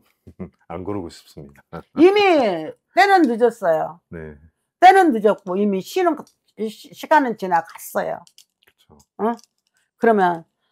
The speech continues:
Speaker 2: 앞으로 나는 뭘 해먹고, 어? 살까요? 이렇게 물어보러 오신 거예요.
Speaker 1: 이제 전체적으로 보면 그게 맞는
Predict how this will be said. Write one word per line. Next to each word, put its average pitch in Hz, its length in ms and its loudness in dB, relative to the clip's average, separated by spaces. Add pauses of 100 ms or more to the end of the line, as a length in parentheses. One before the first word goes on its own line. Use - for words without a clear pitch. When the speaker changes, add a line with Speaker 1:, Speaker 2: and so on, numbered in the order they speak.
(140)
Speaker 2:
앞으로 269 340 0
나는 202 320 2
뭘 220 200 8
해먹고, 208 480 -4 (240)
어? 196 240 0 (800)
살까요? 185 680 0 (240)
이렇게 190 220 0
물어보러 202 400 0
오신 160 280 -6
거예요. 156 500 -2 (2500)
Speaker 1:
이제 92 280 -12 (300)
전체적으로 123 840 -4
보면 104 420 -8
그게 101 420 -10
맞는 80 540 -18